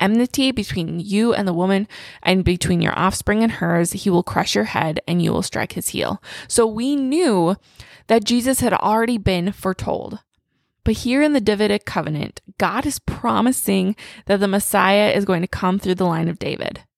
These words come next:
We know that God fulfilled that promise of David's lineage. In Luke chapter two, we learn that Joseph had to travel to be registered to Bethlehem, the town of David, because he belonged to the house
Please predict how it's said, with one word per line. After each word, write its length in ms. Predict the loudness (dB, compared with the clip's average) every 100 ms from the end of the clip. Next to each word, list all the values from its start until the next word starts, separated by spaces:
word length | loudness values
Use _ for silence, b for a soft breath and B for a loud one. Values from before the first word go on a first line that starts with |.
| _ _ _ _ b b b
We 220 | 2 2
know 320 | 4 4 4
that 240 | 2 0 0
God 240 | 0 0
fulfilled 480 | 0 -4 -2 -2 2
that 220 | 0 0
promise 480 | -2 -2 0 -2 -4
of 160 | -4
David's 340 | 0 0 -2 -4
lineage. 460 | -4 -4 -6 -8 -14 B B
In 200 | 2 2
Luke 160 | 2 -2
chapter 380 | 0 0 0 -2
two, 260 | 0 2
we 140 | 4 4
learn 260 | 2 2
that 160 | 0 -4
Joseph 440 | 0 0 2 0
had 200 | 0 -2
to 80 | -2
travel 460 | -6 -6 -2 0 0
to 80 | 0
be 120 | 0
registered 680 | 2 2 0 0 0 0 -4 -6
to 100 | -4
Bethlehem, 840 | 0 0 0 0 0 2 2 0 -2 B B B
the 100 | -4
town 320 | -2 0 2
of 140 | 2 2
David, 400 | 2 2 2 0
because 320 | -2 -4 -4
he 100 | -2
belonged 460 | -2 0 2 0
to 80 | 0
the 180 | -4 -2
house 320 | -2 -2 -2